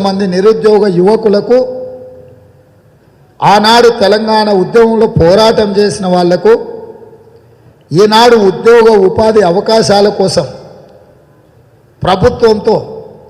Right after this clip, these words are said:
నిరంతరం ఉద్యమించిన వాళ్ళు, ఆ నిరుద్యోగ యువత ఈనాడు ప్రత్యేకంగా బాధ్యత తీసుకొని ఈ ఎన్నికలలో కాంగ్రెస్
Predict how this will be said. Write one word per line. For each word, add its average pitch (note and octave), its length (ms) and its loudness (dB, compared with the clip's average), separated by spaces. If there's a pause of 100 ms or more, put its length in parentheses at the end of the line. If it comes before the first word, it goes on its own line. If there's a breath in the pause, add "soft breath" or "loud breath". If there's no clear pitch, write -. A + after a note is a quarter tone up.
(400)
నిరంతరం B3 760 2 (2500)
ఉద్యమించిన A#3 580 0 (100)
వాళ్ళు, G#3 300 2 (1400)
ఆ F3+ 160 2 (140)
నిరుద్యోగ A#3+ 440 4 (140)
యువత A3+ 200 2 (180)
ఈనాడు A3 360 -2
ప్రత్యేకంగా A3+ 680 0 (140)
బాధ్యత A3 540 0
తీసుకొని F3+ 440 -2 (1500)
ఈ F#3+ 80 -4 (120)
ఎన్నికలలో A#3 600 2 (220)
కాంగ్రెస్ A3 400 0